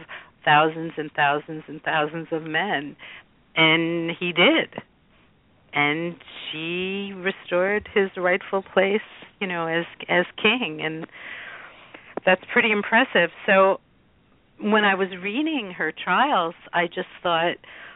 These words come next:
what better symbol to really, you know, for people to resonate with in terms of, you know, when you're navigating cancer or any serious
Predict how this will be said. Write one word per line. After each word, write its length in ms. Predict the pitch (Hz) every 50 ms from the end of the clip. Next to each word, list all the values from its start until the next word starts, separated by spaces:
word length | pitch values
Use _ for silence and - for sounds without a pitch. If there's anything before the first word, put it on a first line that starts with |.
| - - _ _ _ _ _ _ _ _ - - - - -
what 380 | 180 180 190 190 190 190 _ -
better 280 | 202 196 185 180 180 - - -
symbol 460 | 190 175 185 185 180 170 156 147 147 - - - -
to 520 | - 170 165 165 165 160 151 156 151 107 120 165 160
really, 720 | 170 170 170 170 165 165 165 165 165 160 160 160 165 - _ - - - - - _ _ _ -
you 120 | 185 180
know, 140 | 170 165 156 -
for 100 | - 170
people 380 | 165 - 190 185 - 180 170 - - - -
to 400 | - 185 175 165 165 160 151 147 147
resonate 520 | 165 165 170 170 190 180 170 156 147 151
with 240 | 147 156 151 147 143
in 160 | 147 147 151
terms 340 | 143 - - 160 156 156 151 -
of, 200 | - 147 147 143 147 -
you 120 | 151 170
know, 120 | 165 160 151
when 140 | 151 151 151
you're 100 | 147 147
navigating 760 | 147 147 156 151 - - 151 151 151 147 147 147 147 143 151 - - - - - - - - - - _ _ _ - -
cancer 600 | 170 170 185 214 - - 196 170 156 151 147 143
or 160 | 143 147 151
any 400 | 147 131 143 160 175 190 202 202 - -
serious 340 | 190 170 156 151 147 151